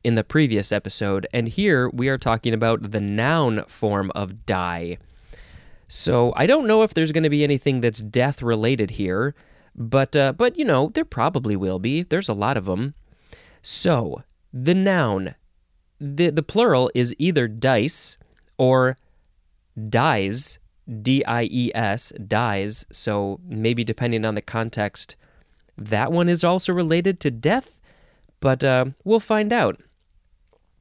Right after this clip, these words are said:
Um, it's also from the fourteenth century. I gotta say that. Number one, the plural here is dice,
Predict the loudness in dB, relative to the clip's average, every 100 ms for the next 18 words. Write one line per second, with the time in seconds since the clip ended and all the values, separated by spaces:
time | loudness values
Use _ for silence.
0 | -20 -20 -20 -8 0 2 4 2 4 2
1 | 2 2 2 2 2 2 0 0 0 -4
2 | -4 -6 -6 -6 -2 -2 -2 -2 -2 -4
3 | -10 -10 -12 -12 _ -20 -20 _ _ 2
4 | 4 4 4 4 4 2 0 -2 -2 -2
5 | 0 0 2 0 2 2 4 2 0 -2
6 | -2 -4 -2 -2 0 -2 -4